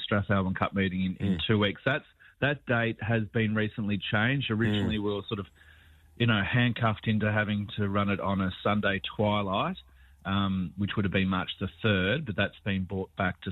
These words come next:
Speaker 1: Saturday night, March the second, which is terrific news. Um, it should mean we get a better crowd. Um, it's
Speaker 2: Mm.
Speaker 1: also Chariots of Fire night, um, nationally, so that's, that's a big result to have that change back, um, and kick off things on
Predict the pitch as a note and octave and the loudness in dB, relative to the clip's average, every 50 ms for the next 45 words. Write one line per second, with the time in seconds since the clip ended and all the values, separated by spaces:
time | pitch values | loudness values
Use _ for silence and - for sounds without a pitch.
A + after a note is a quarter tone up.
0 | - - - F#2+ F#2 F2+ F2+ F2 F2 F2 F2+ F2+ F2+ - - F#2 F#2 F2+ - - | -6 -2 -2 0 0 2 2 0 2 2 0 0 0 0 0 0 0 0 -2 -4
1 | - - E2+ - - - G#2+ G2 F#2 - G#2+ A#2 B2 A2 F#2+ - - - E2 - | -8 -8 -10 -12 -4 0 0 0 2 2 2 2 2 0 -2 -2 -6 -8 -8 -8
2 | - - - G2+ G2+ G#2+ A2 G#2 - G2+ - F2 F#2 F#2 F#2+ G2+ A#2+ D3+ F#3+ F#3 | -8 -6 -4 0 0 0 0 0 -2 -4 -2 0 2 2 4 4 2 2 0 -2
3 | - - - - - - - - _ - F#2 F#2 F#2 F#2 F#2+ - - - A2+ G2+ | -4 -8 -18 -20 -20 -20 -20 -20 _ -4 -2 0 0 0 0 0 -2 0 0 2
4 | G2+ G2 G2 G2 F#2 F#2+ F2+ - F#2+ F2+ E2 - G2 F2 F2+ - - - C3+ C#3+ | 2 2 2 2 0 0 0 0 -2 -2 0 -2 -2 -2 -2 0 0 0 0 2
5 | D3 D3+ D3 D3 C#3 - - - - - - - - F2+ F2+ F2+ F2 F2 F2 G2 | 0 0 -2 -4 -6 -10 -16 -20 -20 -20 -18 -10 -6 -2 -2 0 0 0 0 -2
6 | F#2+ - - G2+ F#2+ F2+ - - A2 G2+ G2 F#2+ F2+ - - - F#2+ - - - | -2 -2 -2 -2 -2 -2 -2 0 0 2 2 0 -2 -4 -6 -10 -10 -10 -6 -6
7 | G2 F#2 F2+ F#2 F#2 F2+ F#2 F#2 F2+ F2+ F2+ E2 - - - - F2 E2+ E2+ E2+ | -4 -2 -2 -2 -2 -2 -2 -2 -2 -2 -2 -4 -6 -8 -6 -4 -2 -2 0 0
8 | F2 A2 A2+ A2+ - - B2 A#2 B2+ D3 E3 D#3 - - A2+ G2+ F#2+ F#2 F2+ F2 | 0 0 0 -2 -2 -2 0 0 0 0 -2 -4 -4 -2 -2 0 0 0 -2 -4
9 | - - - - - - - - G#2 F#2+ - - - - A2 G2+ - - - G2 | -8 -14 -20 -20 -20 -8 -4 -2 -2 -2 -4 -6 -4 -2 -2 -2 -2 -4 -6 -4
10 | E2+ G2+ F#2 E2+ F#2+ G2 F2+ D#2 F#2+ F2+ F2 E2 - - - G2 F2+ F#2+ F#2 E2 | -2 -2 -2 -2 -2 -4 -2 -2 -2 -2 -2 -4 -6 -6 -4 -2 0 0 0 0
11 | - E2+ - - - - F2+ F2+ F2 F2 - - G2+ F2 E2+ - - - - - | 0 -2 -2 -2 -2 0 0 2 0 0 0 0 0 0 0 -2 -6 -12 -8 -4
12 | E2 E2 E2 E2+ E2+ E2 E2 E2+ - - - - - F2+ F2+ F2 - - G2 - | -2 0 2 2 2 0 -2 -4 -6 -12 -10 -4 0 0 2 2 2 0 0 2
13 | F#2+ F2+ E2+ - - F#2+ F2 F2+ F2 F2 F2 F2 | 2 0 0 0 0 2 2 2 2 2 0 0